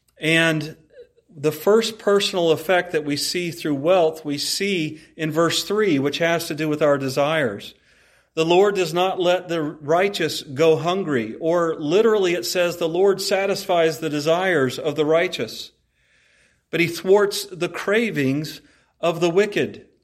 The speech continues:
Now we have to keep this in mind with the rest of Scripture that tells us that our desires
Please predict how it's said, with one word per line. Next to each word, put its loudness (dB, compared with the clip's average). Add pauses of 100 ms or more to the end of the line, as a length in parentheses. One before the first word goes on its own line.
(1900)
Now 0
we 2
have 2
to -6
keep -6
this -2
in 0
mind 0
with 0
the -6
rest 0
of -6
Scripture -2
that -2
tells 0
us 2
that -2
our 2
desires -2